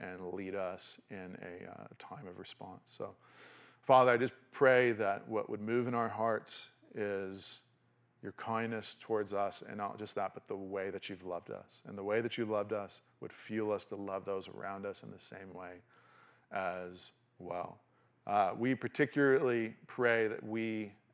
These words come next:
as the people of God, are marked by empathy and action in this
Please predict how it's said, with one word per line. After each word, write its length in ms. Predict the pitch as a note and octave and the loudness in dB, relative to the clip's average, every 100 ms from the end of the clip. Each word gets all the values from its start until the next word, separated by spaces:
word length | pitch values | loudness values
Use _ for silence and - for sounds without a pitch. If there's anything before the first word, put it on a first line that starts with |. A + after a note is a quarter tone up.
| - | -2
as 340 | G#2+ A2 A2 | 4 4 2
the 100 | A2 | -4
people 300 | - A2 G2 | -8 -8 -6
of 120 | G2 | -10
God, 380 | G2 G#2 G2+ G2+ | -2 0 0 -4
are 60 | G2 | -8
marked 340 | G2+ G2 G2 - | -8 -8 -8 -6
by 160 | G2 | -6
empathy 380 | - G#2 G#2+ G#2 | -6 -10 -8 -8
and 120 | F#2+ | -8
action 480 | F#2+ G2+ - A2 G2+ | -6 -6 -8 -10 -10
in 80 | F#2+ | -10
this 180 | F#2 | -12